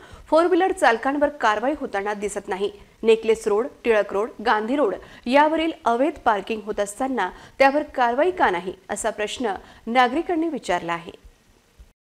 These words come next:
राज्य परिवहन महामंडळाच्या बस स्थानकाच्या समोरच आणि लागूनच अवैधपणे खासगी प्रवाशी वाहतूक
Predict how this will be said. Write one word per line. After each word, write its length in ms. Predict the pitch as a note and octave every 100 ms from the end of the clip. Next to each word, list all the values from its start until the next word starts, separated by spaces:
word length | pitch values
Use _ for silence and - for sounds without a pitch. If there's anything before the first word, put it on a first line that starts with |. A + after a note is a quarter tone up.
| _ _ _ _ _ _ _ -
राज्य 380 | C4+ C4+ B3+ F4+
परिवहन 480 | F#4 F4 F4+ F4+
महामंडळाच्या 800 | F4+ D#4+ D4+ D#4 D4+ D4+ D4+ E4
बस 300 | D4 C4 D4
स्थानकाच्या 560 | - D4 D4 D4 C#4+ D4
समोरच 680 | D4 B3+ A#3+ D4 B3+ F3 -
आणि 220 | A3+ A#3+ B3
लागूनच 600 | G#3+ G#3 B3+ G#3+ E3+ -
अवैधपणे 540 | G#3+ G#3+ C#4+ - C#4+ D4
खासगी 360 | C4 A3 G3+ A#3+
प्रवाशी 440 | A#3+ A3+ A3+ B3
वाहतूक 460 | A3+ G#3+ A#3+ A3